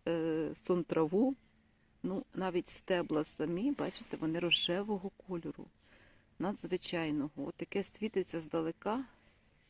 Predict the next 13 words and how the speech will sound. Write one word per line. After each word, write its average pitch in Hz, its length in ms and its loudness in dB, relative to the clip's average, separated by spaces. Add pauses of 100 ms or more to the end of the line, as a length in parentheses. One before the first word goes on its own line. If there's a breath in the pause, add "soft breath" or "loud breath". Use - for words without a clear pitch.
(500 soft breath)
Чудова 175 580 2
рослинка, 285 600 4
яка 185 200 -2
насівається 202 840 0
сама. 247 460 2 (540 loud breath)
Ось 202 160 -2
це 208 200 2
сіянець. 226 840 2 (760 soft breath)
Два 220 180 2
роки 214 240 2
тому 214 260 0
був 190 140 0
посаджений, 196 720 0